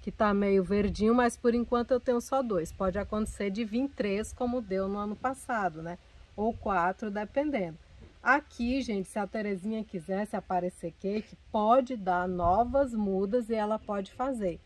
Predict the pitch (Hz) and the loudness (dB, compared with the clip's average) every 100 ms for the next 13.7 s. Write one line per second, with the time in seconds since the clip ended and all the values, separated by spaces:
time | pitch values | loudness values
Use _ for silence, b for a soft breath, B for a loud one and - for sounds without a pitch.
0 | b b b - - 262 302 339 339 - | b b b -12 6 8 8 4 0 -2
1 | 262 226 214 202 170 170 170 214 247 180 | 0 0 0 -2 -4 -4 -4 -4 -6 0
2 | 226 226 - 240 226 247 226 240 269 - | 0 0 -2 -6 -4 -4 -4 -2 -4 -6
3 | - 214 226 - 208 220 214 208 208 208 | -4 -2 -2 -4 -8 -4 -4 -4 -6 -8
4 | - 214 208 226 - 214 190 175 - 170 | -6 -6 -4 -6 -8 -6 -6 -8 -14 -6
5 | 180 b b b - 208 214 190 214 220 | -6 b b b 0 2 2 2 0 2
6 | 277 - - 226 208 190 214 220 226 226 | -2 -6 -4 0 2 0 -4 -4 -2 -2
7 | 214 208 180 180 - 165 156 - 196 208 | -2 -4 -4 -8 -10 -12 -12 -10 -6 -6
8 | - 180 190 196 - 202 208 214 214 208 | -6 -6 -6 -6 -6 -4 -2 0 -2 -4
9 | 214 254 247 185 175 165 - B B B | -8 -4 -2 -2 -4 -10 -14 B B B
10 | 233 226 262 285 311 - 233 196 190 220 | -8 -2 2 2 0 -2 -4 -4 -4 -4
11 | 220 214 190 190 170 180 185 208 226 - | -2 -2 -4 -6 -6 -4 -4 -4 -6 -4
12 | 269 269 - 220 202 196 202 180 175 175 | -6 -4 -8 -6 -6 -8 -6 -6 -6 -8
13 | 202 190 180 180 185 190 | -4 -2 0 -2 -6 -8